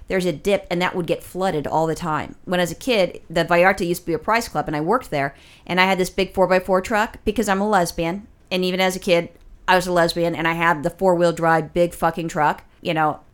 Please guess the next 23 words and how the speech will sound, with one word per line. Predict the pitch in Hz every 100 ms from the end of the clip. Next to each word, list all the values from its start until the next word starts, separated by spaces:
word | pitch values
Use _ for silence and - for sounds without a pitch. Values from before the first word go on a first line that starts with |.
| _
and | - 202 180
people | 254 240
with | 220
their | 196
little | 220
cars | 240 190 180
would | 165
get | 170
stuck | - - 214 208 - _
in | 196
this | 190 180
big | 190 180 - _ _ _
trench | - 214 190
of | 185
water, | 220 196
and |
I'd | 190
just | 180 175
drive | 175 175
through | 175
with | 170 151
no | 165 160
issues. | 170 113 117 -